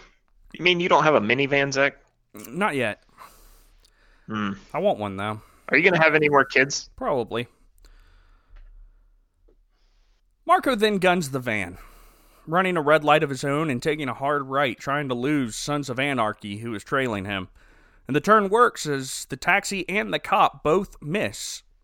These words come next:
Speaker 2: The taxi goes off and hits some trash cans, while the cop is able to quickly turn around and eventually pull the van over. After getting Marco to pull, or to, to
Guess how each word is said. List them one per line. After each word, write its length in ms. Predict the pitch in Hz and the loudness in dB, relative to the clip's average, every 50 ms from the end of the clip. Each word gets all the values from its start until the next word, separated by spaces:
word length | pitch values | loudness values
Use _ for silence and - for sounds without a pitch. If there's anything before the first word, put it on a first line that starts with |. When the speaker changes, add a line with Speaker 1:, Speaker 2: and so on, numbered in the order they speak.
| _ _ _ _ _ _ _ _ _ _ _ _ _ _ | _ _ _ _ _ _ _ _ _ _ _ _ _ _
Speaker 2:
The 60 | - 143 | -14 -4
taxi 380 | - 185 214 220 - - 202 | 0 2 2 2 2 -2 -6
goes 320 | 165 170 175 170 160 151 151 | -2 0 0 0 0 0 0
off 300 | 139 147 170 208 - 147 | 2 4 4 2 2 -2
and 80 | 139 | -8
hits 160 | 156 180 - - | -8 -8 -8 -8
some 140 | - 135 | -10 -8
trash 340 | - - 175 185 175 160 - | -4 0 2 2 2 2 -2
cans, 380 | - - - 147 151 180 175 - | -6 -8 -8 -6 -6 -6 -4 -2
while 100 | 165 156 | -2 -2
the 100 | 151 147 | -2 -4
cop 320 | - - 220 240 - - | -4 -2 0 0 0 -2
is 120 | - 160 170 | -4 -4 -2
able 240 | 185 185 175 175 | -2 -2 -2 -2
to 80 | 156 143 | -4 -6
quickly 420 | - - - 247 - - 180 175 | -8 -8 -10 -10 -8 -8 -8 -8
turn 180 | - - 180 175 | -8 -8 -6 -6
around 440 | 165 151 151 151 147 147 151 156 147 | -4 -2 0 0 2 2 0 0 -2
and 100 | 135 135 | -4 -4
eventually 460 | 135 147 151 156 - - 156 151 135 | -4 -6 -6 -6 -6 -8 -6 -8 -8
pull 240 | - - 151 143 135 | -6 -4 -4 -4 -2
the 80 | 139 | -2
van 260 | 131 131 123 123 123 123 | -4 -4 -4 -2 -2 -2
over. 480 | 131 151 156 143 - 107 98 107 113 _ _ _ _ _ _ _ _ _ _ _ _ _ - | -2 -2 -4 -4 -6 -8 -10 -10 -14 _ _ _ _ _ _ _ _ _ _ _ _ _ 0
After 200 | 160 185 180 190 | 0 2 2 0
getting 260 | 170 202 208 208 190 | 0 -2 0 0 2
Marco 360 | 175 175 180 196 - 202 185 175 | 4 4 4 4 4 2 0 0
to 80 | 160 | -2
pull, 440 | - - 180 185 185 180 180 - - - - _ - | -2 -4 -4 -2 -2 -2 -2 -4 -6 -10 -12 _ -4
or 220 | 151 143 143 123 - - | -2 -2 -2 -2 -6 -6
to, 260 | - 147 135 127 - - | -6 -6 -6 -6 -8 -12
to 240 | - - 143 131 123 | -10 -8 -6 -8 -8